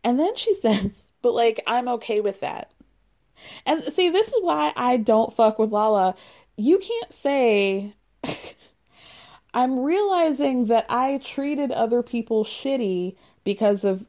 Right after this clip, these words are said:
things that went on behind the scenes in my own relationship, but I'm okay with that."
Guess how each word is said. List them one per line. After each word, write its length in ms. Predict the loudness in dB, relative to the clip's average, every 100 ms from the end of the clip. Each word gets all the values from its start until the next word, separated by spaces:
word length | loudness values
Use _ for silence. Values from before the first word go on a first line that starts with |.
| -4
things 300 | -2 0 0
that 120 | 0
went 200 | -2 -2
on 500 | -2 0 0 0 -4 -8 -20 _ _ _ _ -4
behind 340 | 0 2 2 0
the 60 |
scenes 260 | 0 0 0
in 100 | 0
my 200 | 0 2
own 180 | 2 4
relationship, 640 | 4 4 2 -2 -2 0
but 100 | 0
I'm 160 | 2 0
okay 280 | -2 -4
with 200 | -2 -4
that." 220 | -4 -6